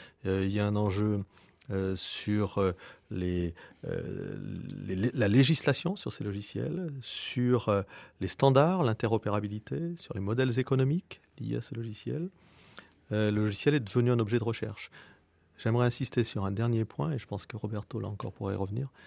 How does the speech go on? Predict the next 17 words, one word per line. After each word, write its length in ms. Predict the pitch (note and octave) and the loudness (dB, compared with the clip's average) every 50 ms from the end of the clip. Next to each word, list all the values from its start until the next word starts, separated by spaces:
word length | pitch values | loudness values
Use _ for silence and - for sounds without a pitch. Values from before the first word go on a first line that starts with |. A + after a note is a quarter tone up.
| - _ | -20 _
c'est 160 | _ - - | _ -8 -4
l'enseignement. 560 | G#2 A#2 B2 - - A2+ - A2+ G#2+ - - - _ _ _ _ _ _ _ - - - - _ _ _ _ _ _ _ _ _ _ - | -2 -2 -2 0 -2 -2 -2 -2 -4 -6 -8 -12 _ _ _ _ _ _ _ -20 -20 -20 -20 _ _ _ _ _ _ _ _ _ _ -16
Il 80 | G2 | -14
faut 240 | - - - C3 - _ _ _ | -14 -8 -10 -10 -10 _ _ _
apprendre, 600 | - - - - - D3+ D#3 D#3+ - A2+ G#2+ G#2+ - - _ - _ _ _ _ _ _ _ - | -6 -6 -6 -6 -6 -4 -4 -4 -4 -6 -8 -10 -14 -16 _ -20 _ _ _ _ _ _ _ -12
hein, 40 | A2 A#2+ D3 C3 | -12 -10 -12 -14
ce 140 | - - - | -16 -18 -12
que 100 | - G#2+ | -12 -10
c'est 160 | - - - | -8 -8 -10
qu'un 140 | - - A#2 | -8 -6 -6
logiciel. 400 | A2+ A2 F#2+ F#2 - - C3+ B2+ | -6 -6 -6 -6 -6 -6 -6 -4
Le 160 | A2+ G#2 - - A#2+ - - | -4 -6 -8 -8 -12 -12 -8
monde 260 | A#2 A2+ A#2+ A2+ - | -6 -4 -4 -4 -6
a 40 | - - _ _ _ _ - | -10 -14 _ _ _ _ 4
évolué, 460 | D3 C#3+ B2 B2 A#2 G#2 G#2 G#2+ A#2+ | 4 4 6 4 2 2 0 0 0
le 100 | C3+ B2 | 0 0
logiciel 480 | G#2+ G#2 G2+ A2 - - - A#2+ A2+ A2 | 0 -2 -2 -4 -4 -2 0 0 0 0